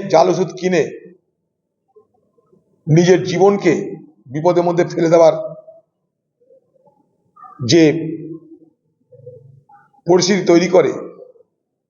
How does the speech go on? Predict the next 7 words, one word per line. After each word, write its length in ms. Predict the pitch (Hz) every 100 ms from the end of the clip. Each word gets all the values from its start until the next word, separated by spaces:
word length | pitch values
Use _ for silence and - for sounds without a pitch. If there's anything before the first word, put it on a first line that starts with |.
| _ _ _ _ _ -
সেটা 220 | 156 156 143
মানুষ 200 | 156 165 - - - -
অজান্তে 340 | 139 160 175 170
করে, 140 | 143 151 - 143
অজ্ঞানতায় 480 | 131 156 147 139 -
করে। 140 | 127 - _ _ _ _ _ _ -
আমরা 240 | 156 220